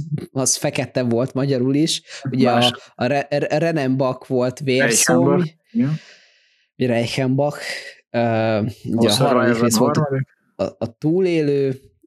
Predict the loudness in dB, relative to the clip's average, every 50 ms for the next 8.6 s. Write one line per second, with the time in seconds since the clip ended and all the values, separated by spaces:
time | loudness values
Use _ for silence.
0 | _ _ 0 2 2 4 4 2 0 2 2 2 2 2 2 2 2 2 2 2
1 | 0 0 0 -2 -4 -4 -4 _ _ _ -12 -12 -12 _ _ _ -2 -2 0 2
2 | 2 2 2 2 2 0 0 -4 -4 -2 0 0 0 -2 -2 -2 -2 -2 -2 -2
3 | -2 0 0 2 2 0 0 -2 -4 -8 _ _ _ _ _ _ _ _ _ _
4 | _ _ _ _ _ -2 -2 0 2 2 2 2 2 2 2 2 0 0 0 0
5 | 0 2 0 0 0 0 0 -2 -6 _ _ _ _ _ _ _ -8 -4 -2 0
6 | 0 2 2 2 2 2 2 2 2 2 2 2 0 0 -2 -2 -2 0 0 0
7 | 0 0 -2 -2 -4 -4 -2 -2 -2 -2 _ _ -2 0 2 2 2 0 0 2
8 | 2 2 0 0 0 0 0 0 -2 -2 0